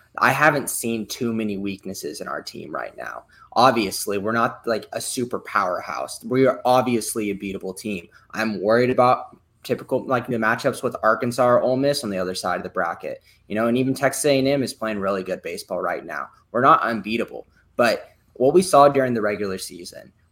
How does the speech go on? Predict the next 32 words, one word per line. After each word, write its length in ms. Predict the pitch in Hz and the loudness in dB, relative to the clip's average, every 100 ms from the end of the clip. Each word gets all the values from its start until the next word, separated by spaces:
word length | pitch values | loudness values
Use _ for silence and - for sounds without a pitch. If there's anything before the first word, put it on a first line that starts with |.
| - | -4
we 200 | 110 120 | 0 0
saw 640 | - 120 117 113 110 101 | 4 6 6 6 4 2
games 480 | 98 104 107 110 104 | -2 -4 -4 -6 -4
where 220 | 104 95 | -2 0
our 240 | - 110 | 2 0
pitching 360 | - 104 - 107 | -2 -8 -6 -6
would 120 | 101 | -6
just 320 | 98 92 - - | -6 -8 -10 -4
throw 320 | 110 107 104 | 0 2 2
at, 280 | 95 - - | 0 -2 -8
at 160 | 85 104 | -8 -8
ridiculous 500 | 107 113 - 92 - | -6 -6 -8 -10 -12
games. 240 | - 98 | -16 -10
We 160 | 107 113 | -2 0
always 220 | 113 107 | 0 -2
like 140 | 107 | -6
to 60 | - | -8
bring 180 | 107 98 | -8 -8
up 120 | 95 | -8
the 80 | 92 | -8
Wichita 400 | 90 - 87 90 | -10 -10 -10 -10
State 340 | - 95 - | -12 -14 -16
game. 240 | - 120 - _ - | -16 -16 -18 _ -6
We've 120 | 123 | -4
seen 220 | 123 151 | -2 0
games 360 | 120 113 120 123 | 2 2 0 0
where 100 | 113 | 0
our 80 | 87 | 0
hitting 320 | - 117 110 | -2 -4 -4
just 180 | 104 - | -6 -10
went 180 | 101 - | -12 -14
cold, 480 | - 117 113 - | -4 0 0 -4